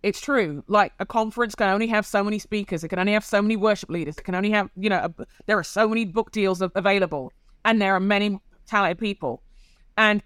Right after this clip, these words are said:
it can just create, and, and I know, I, I,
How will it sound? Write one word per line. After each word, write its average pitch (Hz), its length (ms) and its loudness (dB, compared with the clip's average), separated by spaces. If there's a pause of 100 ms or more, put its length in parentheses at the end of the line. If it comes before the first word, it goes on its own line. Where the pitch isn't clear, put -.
it 233 220 -6
can 285 240 0
just 233 360 0
create, 226 380 -2
and, 254 220 2
and 247 240 2
I 285 100 4
know, 269 420 0 (220)
I, 220 120 0 (120)
I, 277 140 0